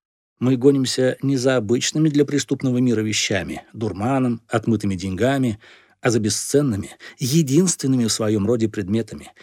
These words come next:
памятниками человеческой истории. И теперь перед нами крупнейшее нераскрытое дело в этой области.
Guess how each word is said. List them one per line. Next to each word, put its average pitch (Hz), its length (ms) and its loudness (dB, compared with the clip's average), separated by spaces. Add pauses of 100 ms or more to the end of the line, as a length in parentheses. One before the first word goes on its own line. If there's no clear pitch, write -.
(120)
памятниками 127 760 -4
человеческой 101 640 -2
истории. - 460 -10 (520)
И 127 80 -4
теперь 120 460 -6 (240)
перед 110 220 2
нами 120 280 2
крупнейшее 117 760 0
нераскрытое 117 840 0
дело 87 420 -6 (140)
в 110 120 -2
этой 107 320 -2
области. - 500 -4